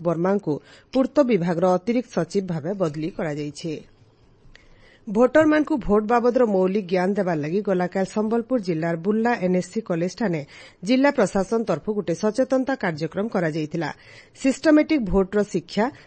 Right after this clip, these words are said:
ନିର୍ବାଚନ ଅଂଶଗ୍ରହଣ କାର୍ଯ୍ୟକ୍ରମ, ଏସ୍ଭିଇଇପି ଜରିଏ ଇ କାର୍ଯ୍ୟକ୍ରମ ଥି ଜିଲ୍ଲା ପ୍ରଶାସନ ଆର୍ ନିର୍ବାଚନ କାର୍ଯ୍ୟାଳୟର ଅଧିକାରୀମାନେ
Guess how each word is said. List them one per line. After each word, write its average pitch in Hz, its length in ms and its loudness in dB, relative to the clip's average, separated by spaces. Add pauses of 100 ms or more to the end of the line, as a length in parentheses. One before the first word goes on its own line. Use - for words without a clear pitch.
(180)
ନିର୍ବାଚନ 240 560 2
ଅଂଶଗ୍ରହଣ 202 720 0
କାର୍ଯ୍ୟକ୍ରମ, 165 560 0 (380)
ଏସ୍ଭିଇଇପି 220 1000 2 (100)
ଜରିଏ 180 360 4
ଇ 220 100 -2
କାର୍ଯ୍ୟକ୍ରମ 233 540 2
ଥି 233 140 -2
ଜିଲ୍ଲା 196 280 0
ପ୍ରଶାସନ 240 560 0
ଆର୍ 180 260 2
ନିର୍ବାଚନ 233 440 2
କାର୍ଯ୍ୟାଳୟର 190 540 0 (100)
ଅଧିକାରୀମାନେ 170 640 0